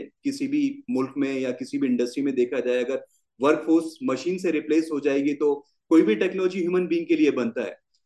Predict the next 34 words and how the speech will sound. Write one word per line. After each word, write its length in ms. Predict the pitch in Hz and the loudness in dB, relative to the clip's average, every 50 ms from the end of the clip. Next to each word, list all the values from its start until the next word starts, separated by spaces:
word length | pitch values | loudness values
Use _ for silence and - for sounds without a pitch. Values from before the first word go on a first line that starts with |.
| _ _ _ | _ _ _
अगर 240 | 120 127 147 151 127 | -2 0 2 2 2
ह्यूमन 280 | 127 143 147 170 180 175 | 0 0 0 2 0 2
बीइंग 220 | 160 185 185 175 | 0 0 0 0
टेक्नोलॉजी 400 | 156 147 - 151 156 160 160 175 | -2 -4 -4 -2 -2 -2 -2 0
को 100 | 165 180 | -2 0
रिप्लेस 380 | 165 160 156 160 160 165 160 - | 0 0 0 0 0 0 0 0
कर 100 | 160 151 | -4 -2
देंगे 280 | 151 156 156 156 160 | -2 -2 -2 -2 0
तो 120 | 156 160 143 | 0 0 -2
ऐसी 160 | 139 - 160 | 0 -4 -6
टेक्नोलॉजी 460 | 156 147 139 - 156 147 143 - 151 | -6 -6 -8 -4 -4 -4 -2 -4 -6
का 400 | 143 - 151 147 147 151 - - _ _ _ | -2 -2 -4 -4 -4 -8 -14 -20 _ _ _
कोई, 340 | 156 143 156 151 - - - 120 | 4 6 6 4 2 -2 -6 -6
आ, 100 | 120 120 | -6 -6
कोई 400 | - - - _ _ 170 160 160 | -8 -10 -14 _ _ 4 4 4
वैल्यू 320 | - 135 131 - 160 190 | 6 2 2 4 4 2
नहीं 200 | 190 180 175 175 | 2 0 0 0
है, 120 | 175 170 | 0 0
कोई 120 | 165 170 156 | 2 2 0
इस्तेमाल 460 | 156 156 - 151 139 139 135 147 156 | 0 0 -4 -2 -2 0 0 0 -2
नहीं 140 | 151 151 151 | -2 0 -2
है 60 | 156 | -2
और 140 | 151 147 147 | -2 -4 -2
कोई 220 | 147 151 143 147 | -2 0 0 0
उसका 340 | 143 139 - - 147 143 - - - _ _ - | 0 -2 -4 -6 -6 -6 -6 -14 -20 _ _ -4
आगे 260 | 120 127 127 147 151 | -2 0 2 2 0
चल 160 | 147 156 147 131 | 2 2 0 0
के 120 | 147 151 | 0 -2
कोई 160 | 139 - 143 | 0 0 -2
यूज़ 280 | 139 123 131 143 131 - 127 | 0 0 0 -2 -2 0 -4
हो 100 | 131 123 | -4 -2
पाएगा। 560 | - 135 127 123 110 - 110 104 101 - - 113 | -2 0 0 0 0 -2 -4 -8 -8 -12 -12 -4
I 20 | 117 | -2
mean, 160 | 127 139 139 | 0 0 0